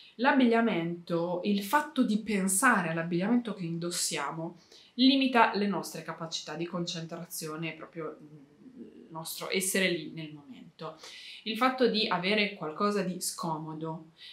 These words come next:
che però non è detto che vi faccia sentire a disagio, cioè nel senso sono due cose diverse ma potrebbero anche collimare, cioè, eh, non voglio mettere il bla-, col blazer rigido mi sento a disagio e quando ce l'ho magari mi stringe, è rigido, è un po' non so come star seduta perché di solito uso i maglioni morbidi, quindi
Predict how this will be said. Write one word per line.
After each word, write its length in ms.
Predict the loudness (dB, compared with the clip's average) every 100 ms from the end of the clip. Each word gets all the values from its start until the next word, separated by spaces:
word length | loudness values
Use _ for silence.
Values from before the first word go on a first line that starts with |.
| -20
che 120 | -18 -10
però 180 | -4
non 140 | -2 -2
è 40 |
detto 260 | -2 -6 -8
che 100 | -12
vi 80 | -12
faccia 280 | -10 -8
sentire 360 | -8 -8 -8 -8
a 20 |
disagio, 340 | -6 -4 -4 -2
cioè 200 | -2 -2
nel 120 | -6
senso 260 | -4 -4
sono 380 | -2 -4 -4 -8
due 220 | -6 -4 -2
cose 260 | 0 0
diverse 340 | 0 0 2 2
ma 120 | 0
potrebbero 380 | 0 -2 0 0
anche 220 | -2 -8
collimare, 640 | -12 -10 -2 4 4 2
cioè, 240 | -2 -4 -6 -16 -20 -20 -20 -6
eh, 520 | 0 2 4 2 0
non 520 | -4 -6 -8 -6 6
voglio 300 | 10 10 6
mettere 440 | 2 0 0 0
il 120 | 2 4
bla-, 300 | 6 6 6
col 180 | 4
blazer 380 | 6 6 6 4
rigido 460 | 6 6 6 4 2
mi 100 | 0
sento 300 | 0 0 0
a 60 |
disagio 640 | 4 4 6 4 4 0 0
e 180 | 0 -2
quando 260 | -6 -4
ce 160 | -2 2
l'ho 160 | 2
magari 320 | 0 -2 -4 -2
mi 140 | -4
stringe, 580 | -6 -10 -10 -8 -6 -2
è 140 | -2
rigido, 520 | -4 -6 -6 -2 -2 -2
è 60 |
un 120 | -2
po' 120 | 2 2
non 180 | 2
so 140 | -4 -8
come 200 | -6 -6
star 200 | -4 -2
seduta 340 | -2 -2 -4
perché 240 | -4 -6 -6
di 80 |
solito 360 | -6 -6 -6 -6
uso 140 | -6
i 40 | -8
maglioni 320 | -12 -12 -10
morbidi, 480 | 0 2 0 -4 -12
quindi 260 | -14 -16